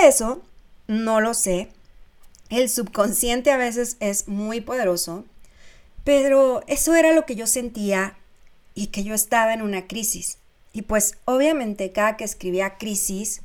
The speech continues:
pues eso era lo que vivía, crisis. Los años siguientes fueron difíciles y no muy buenos hasta que un día me harté de mi situación. Y tuve una ayudadita del universo y me cuestioné,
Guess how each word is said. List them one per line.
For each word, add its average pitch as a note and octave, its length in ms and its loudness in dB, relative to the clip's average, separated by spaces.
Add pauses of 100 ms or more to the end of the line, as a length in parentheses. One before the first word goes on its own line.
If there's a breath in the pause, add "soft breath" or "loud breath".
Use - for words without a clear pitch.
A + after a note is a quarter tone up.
pues F#3 360 -2 (120)
eso G#3 280 -4
era G3+ 180 0
lo G#3 140 0
que G3 120 -6
vivía, F#3+ 500 -4 (320)
crisis. G#3 560 -4 (1080 soft breath)
Los B3 200 0
años C#4 200 0
siguientes A3+ 500 -2
fueron G#3+ 520 -2
difíciles G#3+ 1040 -2
y G3+ 80 -4
no G#3 120 -4
muy C#4 240 -2
buenos G3+ 600 -2
hasta - 240 -6
que G#3 160 -10
un A3 140 -6
día A3+ 200 -6
me F#3+ 160 -6
harté F3 540 -4
de G3+ 80 0
mi G3 100 -2
situación. E3+ 680 -6 (600 soft breath)
Y A#3 80 -8
tuve D4+ 240 -4 (260)
una D#4 220 0
ayudadita A3 480 -2
del A3+ 100 -4
universo F#3 880 -6
y G3 140 -10
me F#3+ 200 -8
cuestioné, F3+ 880 -6